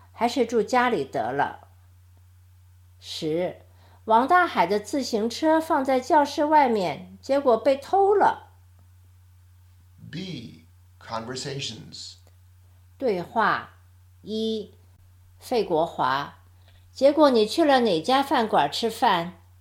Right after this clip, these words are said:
Speaker 1: 牛敬明，去了那家新开的北京楼。费国华，我还没去过那家，那儿的菜怎么样？牛敬明，我觉得还行，虽然不是很好，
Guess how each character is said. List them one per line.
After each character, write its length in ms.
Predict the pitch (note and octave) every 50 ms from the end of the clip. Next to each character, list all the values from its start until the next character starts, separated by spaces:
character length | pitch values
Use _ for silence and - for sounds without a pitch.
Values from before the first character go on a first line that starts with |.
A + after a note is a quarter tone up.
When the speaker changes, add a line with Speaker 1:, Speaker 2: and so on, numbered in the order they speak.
| _ - _ _ _ _ _ _ -
Speaker 1:
牛 180 | - F3 F#3 G3+
敬 260 | G3 G3 C4 A#3+ F#3+
明， 420 | F3 D#3+ D3 C#3 C#3+ C#3+ D#3+ F#3 - - _ _ _ _ _ _ _
去 180 | - - - F4
了 140 | E4 D4+ C#4
那 160 | C#4+ D4 C#4
家 240 | C4+ D4 D4 C#4+ C#4+
新 300 | C#4+ - - D#4+ D#4 D#4+
开 260 | D4+ D4 D#4+ D4+ D4
的 140 | D4 B3+ G#3+
北 200 | - F#3+ D#3 D3+
京 300 | D3 - C3 C3 C3 B3+
楼。 540 | G#3+ E3 C#3 C#3+ D#3 E3+ F3 - - - - _ _ - _ _ _ _ _ _ _ _
费 240 | - - B3 G#3+ -
国 200 | - D#3 D3+ D#3+
华， 520 | E3+ - F3+ D3+ C3 B2+ C#3 D#3 - - _ _ _ _ _ _ _ _ _ _ _ - -
我 100 | G#3 G#3
还 220 | G#3 A3+ C#4 C#4+
没 160 | C4 B3 B3
去 240 | B3 B3 - G#4 G4
过 160 | G3 G3 F3+
那 180 | E3+ E3+ E3+ D#3+
家， 420 | D3+ - F#3 F3 E3+ E3+ E3+ F#3+ - _ _ _ _ - - _ _
那 180 | - F4 E4+ D#4
儿 80 | D4
的 140 | B3 A#3+ A#3+
菜 340 | A#3+ - - F#4 F4+ C4+ G3+
怎 180 | F3 - F3+ D3+
么 120 | C#3 C3+
样？ 400 | D#3 F3 F3 E3+ D#3 D3+ D#3 E3 - - _ _ _ _ _ _ _ _ _ _ _ _ _ -
牛 140 | F#3+ F#3+
敬 280 | G3 G3 - B3 G#3 F3
明， 400 | E3+ D#3 C#3+ C#3+ D3 E3 F#3 F#3 - - _ - - - - -
我 100 | C4+ C4+
觉 180 | C4+ - E4+ F4+
得 140 | A4 G#4
还 220 | - - D#4+ E4+ G4
行， 560 | - - - - F3+ D#3+ D#3+ F3+ A#3 C4 - - _ _ _ _ _ _ _
虽 240 | - - - F#4+ F4+
然 200 | E4+ E4 D#4+ D#4+
不 120 | E4+ E4+
是 160 | D#4 E4+ D4
很 320 | G#3+ - - G#3 F#3+ C#4 F#4+
好， 540 | - - - F#3 D#3 C3+ - D#3 - -